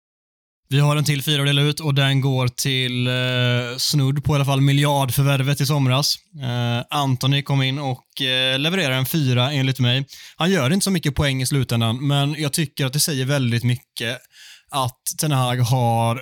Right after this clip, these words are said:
valt att spela honom kontinuerligt. Han är så jävla viktig för Ten Hags, eh, fotboll, att ha den typen av högerytter.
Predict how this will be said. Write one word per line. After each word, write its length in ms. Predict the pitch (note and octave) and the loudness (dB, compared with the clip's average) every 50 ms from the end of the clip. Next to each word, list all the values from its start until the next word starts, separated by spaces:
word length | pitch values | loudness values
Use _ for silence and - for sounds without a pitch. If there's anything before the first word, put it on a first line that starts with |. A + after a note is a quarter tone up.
| - _ - | -8 _ -10
valt 440 | C3+ C#3 D3+ D3 C#3 C3 B2+ B2 C#3+ | -6 -4 -2 -2 -2 -2 -2 -4 -4
att 100 | B2+ - | -6 -6
spela 320 | - - C#3+ A2+ A2 A#2+ | -4 -4 -4 -2 -2 -2
honom 180 | B2+ A#2+ A2 G#2+ - | -2 -2 -2 -4 -6
kontinuerligt. 680 | - - F3+ F3+ D#3+ C#3 B2 - B2 A#2+ A2 G#2 G#2+ - | -6 -4 -2 0 0 0 0 0 0 0 0 -2 -2 -4
Han 420 | B2+ B2 B2+ C3 C3 C3 B2 C3 C#3 | -4 -6 -6 -8 -10 -12 -12 -10 -8
är 120 | D3 D3 | -6 -2
så 120 | - D#3 | -2 0
jävla 280 | D3+ F#3+ G3+ D#3+ C3 B2+ | 0 2 0 0 0 0
viktig 420 | D3 F3+ - - - - F#3+ G3+ | -2 -2 -4 -8 -8 -6 -4 -2
för 140 | G3+ F3+ C3 | -2 -2 -2
Ten 140 | - C3 A#2+ | 0 0 0
Hags, 380 | A#2+ G#2+ G#2+ G#2+ G2+ - - A#2+ | 0 0 0 -2 -2 -4 -4 -2
eh, 540 | A#2 A#2 A#2 A#2 A2+ A2+ A#2 A#2 A#2 A#2 | -2 -2 -2 -2 -2 -4 -4 -6 -6 -6
fotboll, 640 | - C3+ C3 B2+ - - - B2+ B2+ C3 C3 C3+ B2 - - - - | -4 -2 -4 -4 -4 -6 -4 -4 -2 -2 -2 -2 -4 -4 -8 -12 -12
att 140 | - C3 - | -10 -8 -6
ha 200 | - C#3 C#3 C#3 | -4 -2 -2 0
den 240 | C3+ C#3 B2+ A#2+ A2+ | 0 0 0 0 0
typen 320 | - B2 A2+ G2 - A2+ | 0 -2 -2 -2 -2 -2
av 100 | A2 G#2+ | -2 0
högerytter. 840 | G#2+ A#2+ A#2+ A2+ G#2+ G2+ G#2 G#2 G#2 G#2 - - - A2+ A2+ A#2+ A#2+ | 2 2 2 0 0 -2 -2 -2 -2 -4 -6 -6 -6 -4 -2 -2 -4